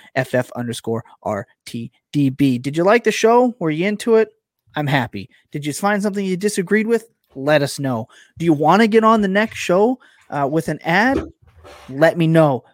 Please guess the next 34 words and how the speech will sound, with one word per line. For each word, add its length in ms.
We're 140
gonna 180
get 200
that 120
to 100
you. 120
Do 100
you 80
wanna 240
come 260
and 160
join 400
us 140
on 140
the 80
show? 220
Well, 200
guess 300
what? 280
By 280
golly, 340
we 200
can 180
get 160
it 160
done. 280
We 260
will 280
get 280
it 220
done. 340
We 140
are 180
welcome. 600